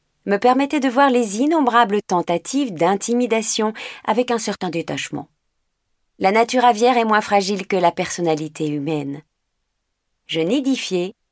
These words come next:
sans trop de problèmes. La vraie difficulté consistait à assumer le rôle psychopompe.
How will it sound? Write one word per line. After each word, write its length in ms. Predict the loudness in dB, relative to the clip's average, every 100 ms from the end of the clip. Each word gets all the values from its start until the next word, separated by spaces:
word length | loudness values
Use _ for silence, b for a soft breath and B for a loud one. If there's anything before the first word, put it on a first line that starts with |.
| _ _ _ _
sans 240 | -4 -4
trop 160 | 0 -2
de 60 |
problèmes. 540 | -2 -6 -4 -6 -8 -16 _ _ _ _ _ _ _ _ _ _ _ _ _
La 100 | 0
vraie 200 | 4 4
difficulté 600 | 2 -2 -4 -6 0 0
consistait 720 | 2 0 0 -4 -2 0 0 2
à 140 | 2
assumer 440 | 4 2 0 2 2
le 120 | 2
rôle 400 | 2 2 2 0 -2 _ _ _ _ _
psychopompe. 760 | -8 -4 -4 -4 -4 -8 -8 -12